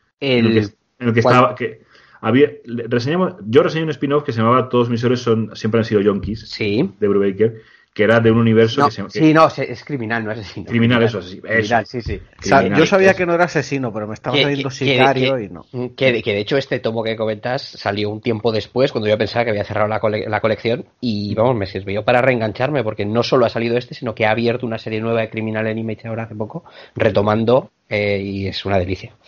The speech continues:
Speaker 2: Pues ya digo, yo creo que esto, o sea, este Solo de Invierno junto con Criminal es lo mejor de Brubaker, lo mejorcito de Brubaker y lo mejor, como dice Jaime, para, para entrar un poco en su, en su esti-, en el estilo Brubaker, ¿no? Para conocer,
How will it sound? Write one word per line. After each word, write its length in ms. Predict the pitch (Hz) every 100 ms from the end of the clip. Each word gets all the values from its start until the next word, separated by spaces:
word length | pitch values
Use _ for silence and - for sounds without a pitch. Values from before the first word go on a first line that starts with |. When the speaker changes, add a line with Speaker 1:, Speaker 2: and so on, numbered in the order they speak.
| - - -
Speaker 2:
Pues 340 | 104 95 - 95
ya 80 | 110
digo, 140 | 110
yo 120 | 104
creo 160 | 107 123
que 240 | 110 107 - _ _ _ _ _
esto, 540 | 135 131 - 98 92 -
o 240 | - 117
sea, 160 | 110 95
este 200 | - 123
Solo 160 | 131 131
de 40 |
Invierno 240 | 117 101 98
junto 220 | 101 98
con 80 | 98
Criminal 400 | 95 104 127 123
es 380 | 123 120 - - _ _ -
lo 460 | 107 107 107 107
mejor 500 | 101 92 110 95 90
de 80 | 87
Brubaker, 460 | 90 85 82 82 - _
lo 100 | 101
mejorcito 360 | 98 87 101 104
de 60 |
Brubaker 280 | 104 113 127
y 60 | 127
lo 80 | 104
mejor, 240 | 98 107
como 160 | 110 101
dice 220 | 107 101
Jaime, 240 | 107 117
para, 300 | 110 95 90 - - _
para 160 | 120 110
entrar 260 | 101 123
un 160 | 117 113
poco 160 | 107 120
en 60 |
su, 300 | 117 107 98
en 140 | 117 113
su 100 | 107
esti-, 240 | - 120
en 60 | 110
el 80 | 104
estilo 280 | - 120
Brubaker, 400 | 107 95 92 90
¿no? 120 | 92 117
Para 120 | 98
conocer, 420 | 92 85 95 92